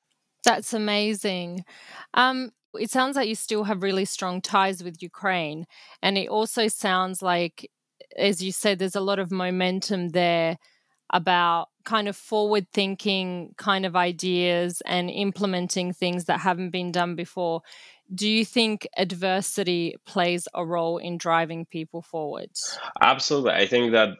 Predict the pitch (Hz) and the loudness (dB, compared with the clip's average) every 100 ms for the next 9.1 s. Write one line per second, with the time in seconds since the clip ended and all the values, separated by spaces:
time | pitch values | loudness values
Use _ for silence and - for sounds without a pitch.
0 | _ 104 104 - _ 113 113 123 - 107 | _ 2 2 -2 _ 4 4 0 2 2
1 | 101 95 90 87 85 - - - 95 92 | 2 -4 -2 -2 -2 -6 -10 -2 0 2
2 | 90 - 101 - 98 87 - 101 92 85 | 0 0 2 2 4 2 2 0 2 0
3 | - 92 92 98 - _ _ _ - 107 | 2 2 4 0 -4 _ _ _ 4 4
4 | 104 117 101 101 95 107 95 101 92 90 | 4 0 2 4 4 0 -4 0 4 4
5 | 85 117 131 156 - 101 95 90 104 95 | 4 4 4 4 2 -2 -2 -2 -4 -4
6 | 87 87 92 90 85 85 92 82 - - | -6 -4 2 2 2 2 2 2 -8 -14
7 | - - - - 110 120 113 107 98 92 | -20 -20 -8 2 4 4 2 -2 -4 -6
8 | 87 104 98 104 104 98 98 101 95 95 | -6 -6 -2 2 4 2 -2 -2 0 0
9 | 92 | -2